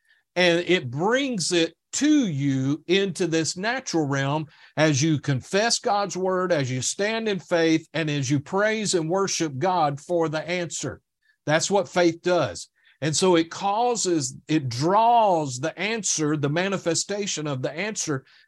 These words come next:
to that prayer to you. Now,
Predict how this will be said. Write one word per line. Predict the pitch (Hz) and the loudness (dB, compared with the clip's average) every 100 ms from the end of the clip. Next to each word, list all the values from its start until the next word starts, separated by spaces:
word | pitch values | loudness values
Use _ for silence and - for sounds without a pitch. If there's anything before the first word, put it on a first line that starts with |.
| - | 0
to | 190 | 2
that | 165 151 - | 4 2 0
prayer | 196 180 135 143 - _ - | 0 2 2 0 -6 _ -2
to | 233 | 0
you. | 202 135 98 - _ - _ - | 2 -2 -6 -8 _ -20 _ -8
Now, | 170 180 156 | 2 4 4